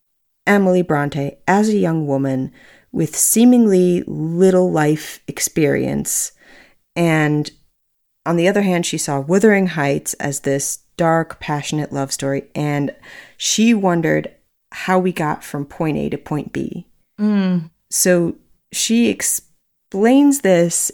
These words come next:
Speaker 1: in an interview I read, uh, that this is a fictional kind of what-if story,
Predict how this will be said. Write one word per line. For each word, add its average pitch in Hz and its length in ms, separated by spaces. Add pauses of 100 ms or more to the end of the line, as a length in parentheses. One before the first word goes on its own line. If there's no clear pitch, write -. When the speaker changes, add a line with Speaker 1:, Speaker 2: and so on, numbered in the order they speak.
Speaker 1:
in 165 600 (840)
an 165 200
interview 214 400
I 156 140
read, 147 420 (200)
uh, 160 440
that - 220
this 185 240
is 170 420 (380)
a 160 80
fictional 220 720
kind 170 280
of 143 260
what-if 180 520
story, 151 720